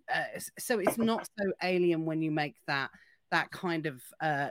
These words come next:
transition. So, and it is a ba-, uh, you know, it is a big transition because when you,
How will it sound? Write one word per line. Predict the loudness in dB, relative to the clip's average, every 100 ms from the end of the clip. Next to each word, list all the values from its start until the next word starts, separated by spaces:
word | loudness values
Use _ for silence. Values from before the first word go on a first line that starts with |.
| -6
transition. | -2 0 0 0 0 0 0 -6 -4 -6
So, | -2 0 0 -2 -16 0
and | 2
it | 4
is | 4
a | 2 4
ba-, | 4 4 2
uh, | 0 2
you | 2
know, | 2
it | 2
is | 0 -2
a |
big | -2 -4 -4
transition | 0 0 0 -4 -4 -4
because | -2 -4 -6 -16 -20 _
when | 4 8
you, | 8 8 4 0